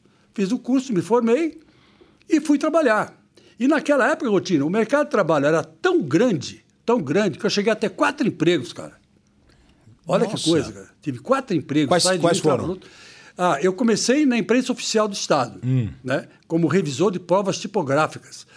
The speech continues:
Speaker 1: O governador era o Paulo Egídio Martins. <laughs> É só decreto dele,
Speaker 2: Era
Speaker 1: de
Speaker 2: o,
Speaker 1: revisar.
Speaker 2: o Diário Oficial?
Speaker 1: Diário Oficial. E é lá, Gotino, era uma coisa assim espantosa, porque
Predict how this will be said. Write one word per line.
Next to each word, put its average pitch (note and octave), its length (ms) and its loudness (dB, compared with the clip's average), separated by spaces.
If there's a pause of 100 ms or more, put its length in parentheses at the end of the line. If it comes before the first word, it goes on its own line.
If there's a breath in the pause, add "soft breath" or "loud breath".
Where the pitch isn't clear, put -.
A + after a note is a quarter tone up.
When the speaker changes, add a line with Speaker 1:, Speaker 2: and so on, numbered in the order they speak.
(160 soft breath)
Speaker 1:
O B2+ 60 -16
governador E3 520 0
era G#3 140 2
o F3 60 0
Paulo A3 280 0
Egídio G3 340 0
Martins. F#3 880 -2
<laughs> - 60 -20 (360 loud breath)
É E3+ 140 2
só G#3 200 0
decreto F3 580 0
dele, C#3+ 280 0
Speaker 2:
Era C3+ 100 2
Speaker 1:
de D3 60 4
Speaker 2:
o, D3+ 40 4
Speaker 1:
revisar. C#3 380 2
Speaker 2:
o - 20 -4
Diário D#3 180 4
Oficial? C#3 400 0
Speaker 1:
Diário D3 220 0
Oficial. G#3+ 680 2 (560 loud breath)
E D#3 140 2
é D3 60 2
lá, A#3 260 2
Gotino, E3+ 400 0
era D#3+ 120 2
uma F#3 140 0
coisa F3 240 -2
assim E3 160 -2
espantosa, C#3 600 -2
porque D#3 340 -2